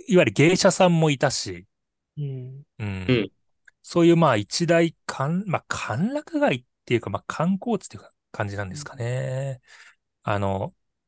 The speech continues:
Speaker 1: まあ、キャッチフレーズとしては、東京の奥座敷と。
Speaker 2: おー、なんかおしゃれだな。
Speaker 1: そう。あの、なんか関東の奥座敷とか、今、厚木の飯山温泉とかは関東の奥座敷とか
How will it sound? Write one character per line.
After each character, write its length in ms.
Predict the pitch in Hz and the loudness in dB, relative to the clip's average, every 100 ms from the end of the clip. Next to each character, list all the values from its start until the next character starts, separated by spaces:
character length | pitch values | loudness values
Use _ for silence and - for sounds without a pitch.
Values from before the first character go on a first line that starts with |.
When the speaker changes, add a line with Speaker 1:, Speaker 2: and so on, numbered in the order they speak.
| - | -2
Speaker 1:
ま 180 | 165 143 | 2 2
あ、 40 | - - | 0 -6
キ 80 | - | -4
ャ 60 | |
ッ 40 | 151 | 0
チ 140 | 247 | 0
フ 120 | - | 2
レ 60 | 247 | 2
ー 40 | |
ズ 100 | 147 | 0
と 60 | 113 | -4
し 40 | |
て 80 | - | -4
は、 100 | 98 - | -4 -2
東 240 | 202 214 | -2 0
京 180 | - 196 | 2 2
の 120 | 185 - | 2 0
奥 200 | - 160 | -4 -2
座 120 | 151 | -2
敷 220 | - - | -2 -8
と。 80 | - - - - _ _ _ _ _ 151 | -12 -8 -8 -8 _ _ _ _ _ -2
Speaker 2:
お 480 | 147 143 135 127 | 0 2 0 -2
ー、 60 | 120 | -2
な 100 | 185 | -2
ん 20 | |
か 80 | 139 | 0
お 100 | 135 | -2
し 80 | 233 | 0
ゃ 60 | |
れ 80 | 196 | 0
だ 100 | 127 | -2
な。 440 | 123 120 - - 127 | -8 -14 -16 -18 -10
Speaker 1:
そ 300 | 113 98 - | -8 -6 -8
う。 60 | _ | _
あ 120 | - 120 | -4 0
の、 120 | 123 | 2
な 80 | 170 | 2
ん 40 | |
か 100 | 143 | 0
関 340 | - 233 233 - | 0 0 0 2
東 200 | 143 113 | 2 2
の 120 | 104 | 0
奥 200 | 101 131 | -2 -2
座 160 | 135 135 | 0 0
敷 260 | - - | -2 -10
と 120 | 98 | -12
か、 220 | 92 107 165 | -10 -8 -2
今、 220 | 214 165 | 2 4
厚 240 | 117 - 180 | 4 0 0
木 80 | |
の 120 | 185 165 | 2 4
飯 140 | 165 | 4
山 200 | 180 180 | 4 4
温 100 | 185 | 2
泉 200 | 160 110 | 0 -8
と 100 | 101 | -10
か 60 | 101 | -12
は 80 | 95 | -10
関 300 | - 135 120 | -8 -8 -8
東 160 | 107 | -12
の 100 | 95 | -12
奥 160 | 92 113 | -16 -14
座 120 | 107 | -14
敷 160 | - - | -14 -18
と 80 | |
か 60 | _ | _